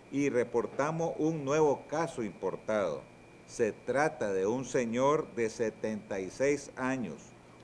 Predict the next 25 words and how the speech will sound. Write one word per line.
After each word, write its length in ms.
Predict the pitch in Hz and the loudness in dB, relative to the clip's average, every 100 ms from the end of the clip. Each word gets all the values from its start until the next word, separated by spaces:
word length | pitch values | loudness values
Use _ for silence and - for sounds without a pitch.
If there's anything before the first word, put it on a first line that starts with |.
| - | 2
con 340 | 131 117 120 | 2 2 -2
múltiples 840 | 143 180 170 - 160 - 156 160 | 0 0 0 -4 -4 -2 0 0
afectaciones 1040 | 127 120 - 123 - 113 101 - 135 147 131 | 0 -2 0 -2 0 -4 -2 0 0 0 -4
crónicas, 680 | 120 143 143 107 - 64 - - - - - - | 2 2 2 -2 -10 -16 -16 -20 -20 -20 -14 0
quien 220 | 131 117 | 2 2
regresó 720 | 117 110 101 90 - 143 143 | 2 2 0 -2 0 4 4
de 80 | 110 | 4
los 240 | 92 - | 0 -2
Estados 500 | 85 - 131 156 151 | -6 0 2 2 0
Unidos 460 | 120 113 135 156 156 - - - | -2 0 2 2 0 -8 -18 0
el 240 | 117 113 | 2 2
veinte 440 | 90 120 147 156 147 | 6 6 6 2 2
de 160 | 135 | 4
marzo 560 | 101 113 131 117 - - - - - - - - | 4 4 4 2 -6 -18 -18 -20 -20 -20 -20 -8
y 180 | 113 123 | 2 4
el 120 | 123 | 4
veintidós 640 | 110 120 113 117 120 170 | 2 0 0 0 4 4
de 120 | 160 139 | 2 0
marzo 580 | 151 170 160 175 180 - | 0 -2 0 -2 -2 -2
inició 520 | 135 120 107 123 139 | -2 0 0 2 2
síntomas. 840 | 139 143 139 107 87 76 73 - - - - | 2 -2 -2 -4 -8 -10 -16 -18 -20 -20 -20
Se 240 | - 131 123 | -6 0 0
encuentra 760 | 110 - 143 156 156 165 170 - | 0 0 0 -2 -2 0 -2 -2
en 260 | 120 107 | -2 -2
tratamiento 1000 | - 160 160 147 123 135 147 139 - 160 | 0 0 0 -2 -2 -2 -2 -4 -4 -4